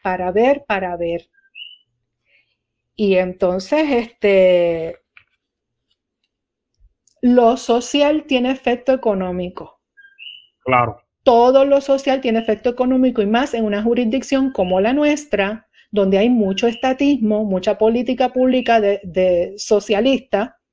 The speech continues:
Speaker 2: Mm.
Speaker 1: porque c-, cada hogar quebrado,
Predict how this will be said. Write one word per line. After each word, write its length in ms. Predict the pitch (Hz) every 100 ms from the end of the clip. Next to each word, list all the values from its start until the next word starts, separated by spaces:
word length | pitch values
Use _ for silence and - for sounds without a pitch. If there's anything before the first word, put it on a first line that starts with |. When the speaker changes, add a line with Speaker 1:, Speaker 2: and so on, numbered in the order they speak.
| _ - _ -
Speaker 2:
Mm. 60 | 139 123 _ _ _ _ _ _ -
Speaker 1:
porque 480 | 226 214 214 208 202
c-, 120 | 202 _ _ -
cada 460 | 226 226 254 285 269
hogar 540 | 220 220 214 226 - -
quebrado, 680 | 214 196 190 180 170 185